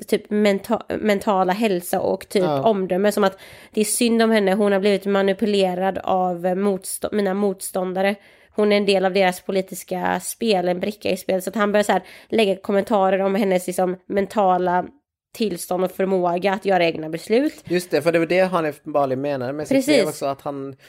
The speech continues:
Speaker 2: menar att allt det här drevet mot honom, eh, hamnar ju väldigt lägligt, för att det är ju innan, nu när de har nomineringsprocess,
Speaker 1: Ja.
Speaker 2: in, vilka som ska
Speaker 1: Ja.
Speaker 2: sitta liksom, eh,
Speaker 1: I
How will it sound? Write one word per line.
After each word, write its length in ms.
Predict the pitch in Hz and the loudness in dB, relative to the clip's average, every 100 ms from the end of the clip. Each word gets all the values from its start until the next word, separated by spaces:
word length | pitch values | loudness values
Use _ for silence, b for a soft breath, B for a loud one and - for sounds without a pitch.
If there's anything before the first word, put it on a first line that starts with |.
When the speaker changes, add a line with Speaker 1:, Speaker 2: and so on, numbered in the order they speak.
| b | b
Speaker 2:
menar 300 | 151 143 131 | 0 2 4
att 120 | 127 - | 0 0
allt 260 | 160 151 151 | 0 0 0
det 80 | |
här 240 | 139 151 127 | 0 0 0
drevet 440 | 131 135 127 135 | 0 0 2 0
mot 160 | 165 160 | -2 -2
honom, 520 | 190 156 123 156 165 b b b b _ | -2 -2 -2 -4 -6 b b b b _
eh, 1080 | 143 131 120 117 104 101 - - - - - | -2 0 2 0 -2 -8 -12 -20 -20 -20 -8
hamnar 240 | 139 151 131 | -2 2 2
ju 100 | 131 | 4
väldigt 320 | 139 123 127 | 2 0 0
lägligt, 400 | 139 127 120 143 | 2 2 0 -2
för 100 | 143 | -4
att 100 | - | -4
det 60 | 135 | -2
är 40 | |
ju 120 | 127 | -2
innan, 480 | 147 135 127 147 143 - _ _ 113 | 0 -2 -2 -4 -8 -18 _ _ -8
nu 200 | 143 131 | 0 2
när 120 | 127 120 | 2 2
de 160 | 127 | 0
har 320 | 131 120 113 | 2 2 2
nomineringsprocess, 960 | 123 123 120 127 120 - 208 208 208 - | 2 2 2 0 -2 0 2 2 0 -10
Speaker 1:
Ja. 160 | - 170 | -8 -6
Speaker 2:
in, 340 | 151 143 147 | -6 -8 -6
vilka 320 | 151 - 139 | -6 -4 -4
som 140 | 131 131 | -2 -2
ska 180 | 143 135 | 0 2
Speaker 1:
Ja. 180 | 202 | 2
Speaker 2:
sitta 280 | 202 127 113 | 2 0 0
liksom, 280 | 120 123 123 | -2 -6 -6
eh, 60 | 123 | -6
Speaker 1:
I 240 | 120 120 | -8 -10